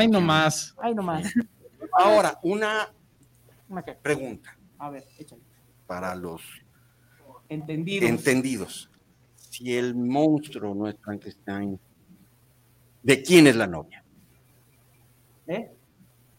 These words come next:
Speaker 3: Pues del monstruo de Frankenstein.
Speaker 1: ¿Y por qué no entonces el, la novia del monstruo que no es
Speaker 3: Ay,
Speaker 1: de
Speaker 3: pues hizo el, el titulote ahí.
Speaker 1: Sí.
Speaker 3: No, pues sí, la novia de Frankenstein.
Speaker 1: La novia de Frankenstein.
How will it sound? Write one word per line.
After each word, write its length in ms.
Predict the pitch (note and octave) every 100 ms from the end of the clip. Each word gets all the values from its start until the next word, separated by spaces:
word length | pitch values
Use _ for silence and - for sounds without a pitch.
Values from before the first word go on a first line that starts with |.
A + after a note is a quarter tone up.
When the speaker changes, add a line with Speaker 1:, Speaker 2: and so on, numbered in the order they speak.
| _ _
Speaker 3:
Pues 180 | - D#3+
del 100 | D#3
monstruo 380 | D#3 E3 E3 E3
de 60 | C#3+
Frankenstein. 380 | D#3 E3 E3+ D3+
Speaker 1:
¿Y 20 |
por 180 | D3+ D3+
qué 120 | D#3+
no 140 | D#3+ D#3
entonces 440 | D3+ C#3+ C3 -
el, 180 | G#2+ G#2 G2
la 140 | G#2+
novia 300 | A2 A#2 A#2
del 140 | G#2 G2+
monstruo 380 | G#2 A2 A#2 -
que 160 | F#2+
no 160 | F#2+ G#2
es 80 | G#2+
Speaker 3:
Ay, 260 | D#3 F3
Speaker 1:
de 60 | F#3
Speaker 3:
pues 220 | F3+ -
hizo 340 | F3 E3+ G3 G3+
el, 140 | G3+
el 220 | G3+ F3+
titulote 560 | G#3 G3+ G#3+ A3 G#3+ A3+
ahí. 120 | G#3+
Speaker 1:
Sí. 340 | C#3+ C#3 A#2 D3
Speaker 3:
No, 300 | C#3 C#3 D3
pues 260 | G#3+ F#3+ -
sí, 600 | - - - - - D3
la 100 | G#3
novia 220 | G3 F#3 A3
de 60 |
Frankenstein. 380 | - F3 F#3+ F3+
Speaker 1:
La 140 | G2+ G#2
novia 380 | A2 B2+ B2 B2
de 80 | A2
Frankenstein. 600 | - E2 D2 - -